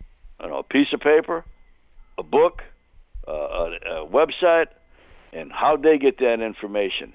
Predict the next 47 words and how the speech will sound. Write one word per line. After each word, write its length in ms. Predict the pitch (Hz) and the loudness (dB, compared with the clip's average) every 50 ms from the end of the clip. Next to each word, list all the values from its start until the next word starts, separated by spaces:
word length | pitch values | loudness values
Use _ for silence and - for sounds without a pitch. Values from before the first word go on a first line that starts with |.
| - - | -10 -8
And 120 | 90 92 | -6 -6
are 60 | 92 | 0
they 160 | 101 147 160 156 | 2 2 2 2
doing 320 | 135 131 160 160 156 143 | 2 2 2 2 2 0
the 80 | 127 - - | -2 -2 0
favor 300 | - 151 156 160 147 135 | 2 4 4 4 2 -2
to 100 | 120 113 - - | -6 -8 -4 -2
somebody 340 | 147 139 135 131 123 123 135 | -2 -2 0 0 2 2 4
else 300 | 151 156 143 135 123 - - - - - - - - - - - - | 4 4 2 0 0 -4 -8 -16 -18 -18 -20 -20 -20 -20 -20 -12 -8
because 300 | - 113 - 139 127 113 104 | -4 0 2 2 2 4 4
they 160 | - 156 147 135 | 4 4 4 4
did 200 | 123 139 127 104 | 2 0 2 4
them 220 | 127 147 156 147 | 2 2 2 2
a, 160 | 131 110 107 107 | 0 0 0 -2
you 40 | 110 | -2
know, 280 | 110 104 98 101 101 101 - - | -4 -4 -4 -4 -6 -8 -4 -2
a, 40 | 110 | -4
a 20 | 98 - - | -4 -2 0
favor 420 | - 117 117 120 120 123 120 107 92 - - - - - - | 2 4 4 4 4 2 0 -2 -4 -8 -18 -20 -20 -16 -12
a 60 | 113 104 | -10 -6
year 240 | 110 123 139 131 | 0 2 2 2
back 320 | 110 - 135 139 143 139 127 | 4 4 4 4 4 2 -2
and 100 | 123 110 | -6 -4
gave 220 | 120 151 156 127 | -2 -2 0 0
them 200 | 135 160 170 165 - | 0 0 -2 -2 -4
some 160 | - 139 123 117 | -8 -8 -6 -6
information 540 | 110 101 - 104 104 107 113 110 - 123 | -8 -8 -10 -10 -6 -6 -6 -4 -4 -6
and 80 | 117 117 | -4 -2
helped 160 | 123 127 - | -2 -4 -4
them 180 | - 131 127 131 | -4 -4 -2 0
write 140 | 127 127 127 | 0 0 0
a 40 | |
better 260 | 117 - 139 135 135 123 | -2 0 0 0 0 -2
story 380 | - - 143 139 143 147 143 - - - - - - | -4 -2 0 0 2 0 0 -4 -8 -20 -20 -16 -14
about 340 | - - - 170 156 151 151 - | -6 -2 0 2 2 2 0 0
somebody 360 | - 160 127 85 85 80 76 | -2 -2 -2 -2 -4 -8 -8
else? 200 | 69 58 - - - - - - - _ _ _ _ - - - | -8 -10 -10 -12 -18 -20 -20 -20 -20 _ _ _ _ -14 -4 2
So 260 | 127 117 110 95 - _ - - - - - - | 2 2 2 2 -2 _ -20 -20 -20 -20 -10 -2
I 160 | - 123 139 | 0 2 4
always 280 | 156 160 156 151 143 120 - | 6 4 4 4 0 0 2
look 200 | 139 135 127 - | 0 0 2 0
at 140 | 120 - - | -4 -4 0
that. 220 | 120 113 104 101 | 2 2 2 2
Maybe 240 | 110 131 139 139 143 | 2 2 2 4 4
I'm 140 | 139 127 131 | 2 4 4
over 260 | 135 131 123 123 123 | 2 2 2 2 -2
suspicious. 640 | - - 110 - - - 135 135 123 - 139 135 | -4 -6 -10 -12 -4 0 2 2 2 2 -2 -4